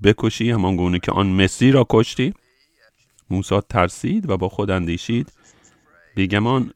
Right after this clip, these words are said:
کار من برملا شده است.» چون ماجرا به گوش فرعون رسید، بر آن شد که موسی را بکشد.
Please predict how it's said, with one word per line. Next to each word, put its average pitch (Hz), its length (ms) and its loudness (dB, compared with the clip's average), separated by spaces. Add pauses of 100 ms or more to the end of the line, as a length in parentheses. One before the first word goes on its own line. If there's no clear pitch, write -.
(100)
کار 131 320 4
من 117 240 0
برملا 104 420 2
شده 95 260 0
است.» - 320 -4 (1200)
چون 92 200 -4
ماجرا 90 460 0
به 90 100 -4
گوش 90 260 -6
فرعون 107 440 -2
رسید، 104 340 -2
بر 90 120 2
آن 104 120 0
شد 104 200 -4
که 101 100 -2
موسی 95 240 0
را 98 160 4
بکشد. 95 500 -2